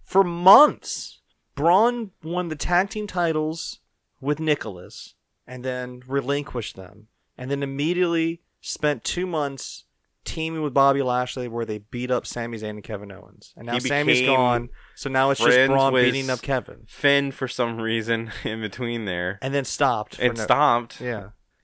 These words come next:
Speaker 2: He, he's another guy they have no idea what they're gonna do is right now.
Speaker 1: No,
Speaker 2: He, he
Speaker 1: because
Speaker 2: has
Speaker 1: he's
Speaker 2: to
Speaker 1: Mister
Speaker 2: hustle.
Speaker 1: Money in the Bank, but he can't cash it in on anybody because the champion's not
Speaker 2: It's
Speaker 1: there.
Speaker 2: not there.
Speaker 1: I want him to go to his house. I want them to have a fake, like, him attacking Brock Lesnar at his,
Speaker 2: Just do a different
Speaker 1: his
Speaker 2: house.
Speaker 1: barn.
Speaker 2: Just don't do it, like, at his,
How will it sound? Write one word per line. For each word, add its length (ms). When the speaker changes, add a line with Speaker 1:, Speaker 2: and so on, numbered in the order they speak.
Speaker 2:
He, 120
he's 320
another 320
guy 200
they 100
have 140
no 180
idea 200
what 160
they're 140
gonna 260
do 240
is 180
right 160
now. 300
Speaker 1:
No, 120
Speaker 2:
He, 60
he 60
Speaker 1:
because 200
Speaker 2:
has 120
Speaker 1:
he's 140
Speaker 2:
to 80
Speaker 1:
Mister 200
Speaker 2:
hustle. 60
Speaker 1:
Money 160
in 60
the 60
Bank, 180
but 100
he 60
can't 220
cash 300
it 80
in 60
on 160
anybody 340
because 220
the 80
champion's 420
not 140
Speaker 2:
It's 100
Speaker 1:
there. 100
Speaker 2:
not 100
there. 340
Speaker 1:
I 80
want 240
him 80
to 60
go 180
to 60
his 140
house. 300
I 40
want 100
them 140
to 80
have 160
a 80
fake, 520
like, 320
him 240
attacking 760
Brock 280
Lesnar 380
at 200
his, 160
Speaker 2:
Just 100
do 100
a 60
different 300
Speaker 1:
his 60
Speaker 2:
house. 180
Speaker 1:
barn. 140
Speaker 2:
Just 120
don't 340
do 240
it, 160
like, 240
at 240
his, 220